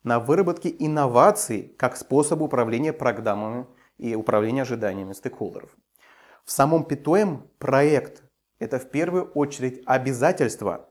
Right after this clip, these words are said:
менеджера проекта создать ценность как продукт в соответствии с миссией программы и организации в целом. И тут было много умных слов было сказано, но ключевое из них — это слово «ценность». Давайте пару слов по поводу слова «ценность».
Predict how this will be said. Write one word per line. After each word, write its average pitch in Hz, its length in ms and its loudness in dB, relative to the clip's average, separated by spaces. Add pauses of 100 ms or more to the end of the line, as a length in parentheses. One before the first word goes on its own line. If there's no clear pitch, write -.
(100)
менеджера 131 520 -2
проекта 110 540 -4
создать 135 580 -2
ценность 98 680 -2 (560)
как - 220 -2
продукт 151 500 -2 (120)
в - 60 -20
соответствии 113 480 -2
с - 140 -8
миссией 147 340 -4
программы 101 720 -6 (440)
и 113 80 -6
организации 92 540 -6
в - 80 -16
целом. 80 360 -10 (1000)
И 123 200 -6
тут 139 160 -4
было 147 160 2
много 143 520 4
умных 147 340 0
слов 247 240 0
было 127 160 0
сказано, 113 440 -4
но 135 140 -2
ключевое 147 460 -4
из 180 40 -6
них — 143 140 -2
это 123 160 -2
слово 156 300 -2
«ценность». 127 600 0 (200)
Давайте 147 300 -2
пару - 440 4
слов 151 220 0
по 123 80 2
поводу 123 320 -2
слова 120 240 -4
«ценность». 90 380 -6